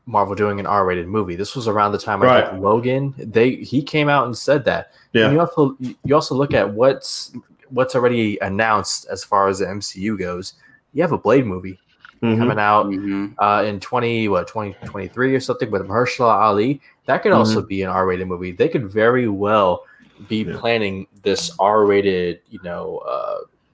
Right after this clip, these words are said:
Speaker 1: corner i-, in the
Speaker 2: Yeah.
Speaker 1: M C U.
Speaker 3: Well, you gotta have
Speaker 1: So
Speaker 3: Blade and Deadpool crossover.
Speaker 2: Bob Iger.
Speaker 3: That's, that'd be
Speaker 2: Bob
Speaker 3: awesome.
Speaker 2: Iger. I know, I know Bob Iger's stepping away, but, uh, he, he spoke about that same thing, Gio. So yeah, I think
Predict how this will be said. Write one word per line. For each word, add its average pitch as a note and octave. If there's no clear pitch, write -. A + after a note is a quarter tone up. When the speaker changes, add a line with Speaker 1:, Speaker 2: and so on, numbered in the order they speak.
Speaker 1:
corner F2+
i-, A2
in G2
the F#2+
Speaker 2:
Yeah. G2
Speaker 1:
M G2+
C F#2+
U. A#2+
Speaker 3:
Well, B2
you C#3
gotta C#3+
have D3
Speaker 1:
So F#2+
Speaker 3:
Blade A2+
and G2
Deadpool F#2+
crossover. G2
Speaker 2:
Bob -
Iger. C#3
Speaker 3:
That's, -
that'd D#2+
be D#2+
Speaker 2:
Bob -
Speaker 3:
awesome. C#3
Speaker 2:
Iger. B2+
I C3
know, C3+
I B2+
know C#3
Bob C3+
Iger's B2
stepping A2
away, G#2+
but, G2
uh, G#2
he, B2+
he B2
spoke B2+
about A2+
that G#2+
same G#2+
thing, G#2
Gio. E2+
So F#2+
yeah, F#2
I F2
think F#2